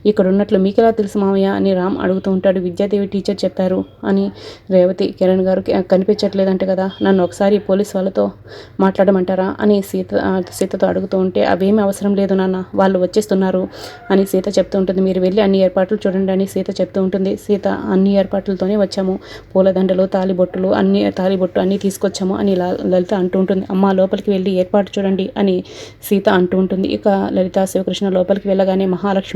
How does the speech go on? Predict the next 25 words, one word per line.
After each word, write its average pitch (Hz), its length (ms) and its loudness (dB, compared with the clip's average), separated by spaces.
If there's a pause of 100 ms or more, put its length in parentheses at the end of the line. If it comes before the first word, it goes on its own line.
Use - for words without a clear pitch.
అర్చన 190 380 -2
రేవతిని 196 400 0
తీసుకొని 196 460 -2 (400)
రిజిస్టర్ 196 420 0
ఆఫీస్లోకి 190 500 -4
వెళ్తారు. 190 440 0 (380)
"మామ, 196 340 2 (200)
రేవతి 214 260 2
పిన్నిని 190 400 0
ఎవరు 190 200 2
తీసుకొస్తున్నారో 196 600 -4
చూడు," 202 280 0 (440)
అని 190 240 0
సీత 190 300 -6
చెప్తూ 190 420 -2
ఉంటుంది. 190 420 0 (260)
"నువ్వు 220 260 8
చెప్పింది 202 280 0
నిజమే 202 280 -2
సీత, 202 320 -4 (240)
వీళ్ళే 202 300 2
రేవతి 202 300 0
అత్తయ్యని 190 440 -2
కిడ్నాప్ 190 420 -4
చేశారు, 190 380 -4